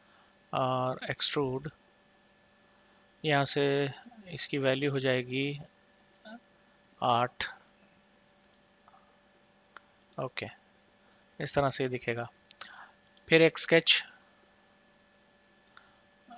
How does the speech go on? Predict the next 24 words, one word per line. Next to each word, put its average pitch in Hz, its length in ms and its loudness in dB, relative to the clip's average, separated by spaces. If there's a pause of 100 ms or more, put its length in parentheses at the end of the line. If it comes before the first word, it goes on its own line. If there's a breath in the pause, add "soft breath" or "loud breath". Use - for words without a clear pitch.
(180)
ओके, 139 520 -6 (1500 soft breath)
यहाँ 147 260 0
पर 151 160 4
अब 143 120 4
हम, 143 300 -2
अ, 131 240 0
एक 127 180 -8
circle 143 400 -2
बनाएंगे। 135 600 -4 (1600)
Circle 156 460 2
के - 160 -4
लिए 147 160 0
center 135 420 2
ये 143 120 4
हो 143 140 4
गया 156 180 4
और 151 420 4
value 139 400 -2
होगी 139 200 0
diameter 135 380 0
की 139 140 -4
दस 131 240 2
एम 139 100 2
एम। 175 240 0